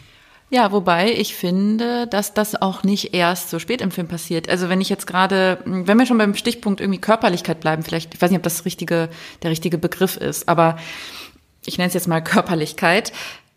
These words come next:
Wenn wir, äh, wenn ich an den Anfang vom Film denke, ich glaube, es ist sogar das erste Mal, dass wir Mister Knightley on screen sehen.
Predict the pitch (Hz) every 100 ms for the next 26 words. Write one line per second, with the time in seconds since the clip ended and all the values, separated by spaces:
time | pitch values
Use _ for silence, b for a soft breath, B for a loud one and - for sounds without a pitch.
0 | _ 180 196 220 233 226 214 214 208 208
1 | - 190 190 - 180 180 233 - 233 180
2 | 190 180 180 180 175 165 170 180 - -
3 | - 262 240 220 - 208 185 175 - 220
4 | - 220 196 196 190 - 180 180 185 170
5 | 165 175 175 175 170 165 - - 170 175
6 | 175 - 170 165 170 147 156 151 147 202
7 | 254